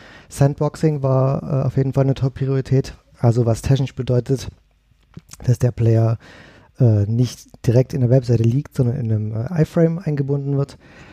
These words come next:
Das heißt, dass, äh, C S S oder Styling der Hauptseite keinen Einfluss auf den Player haben kann. Das, äh, klingt irgendwie ganz,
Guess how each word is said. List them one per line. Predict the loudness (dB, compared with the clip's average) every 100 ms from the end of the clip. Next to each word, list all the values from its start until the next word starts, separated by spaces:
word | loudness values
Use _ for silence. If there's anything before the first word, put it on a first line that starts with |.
| -4
Das | -2 4
heißt, | 4 4 0
dass, | -2 -2 -12 -18 _
äh, | -2 -2 -4
C | 0 2
S | 2
S | -2 -4 -4
oder | -6
Styling | -4 -4 -2 -2 -2 -8 -12 -2
der | 0 2 2 4 4 2 -4 _ _ _ _ -6
Hauptseite | -2 -2 0 2 2 2 -2
keinen | 0 2 2 0
Einfluss | -2 -2 -8 -8
auf | -6
den | -4 -4
Player | -2 0
haben | 0 -2 -4
kann. | -4 -4 -10 -20 -20 -20 -20 _ _ 0
Das, | 0 0 -10 -16 _
äh, | -2 0 0 -2 -14 _ _ -20 2
klingt | 2 2 -6 -14 -6
irgendwie | -6 0 2 0 -2 _ 2
ganz, | 2 2 -4 -14 -16 -18 -18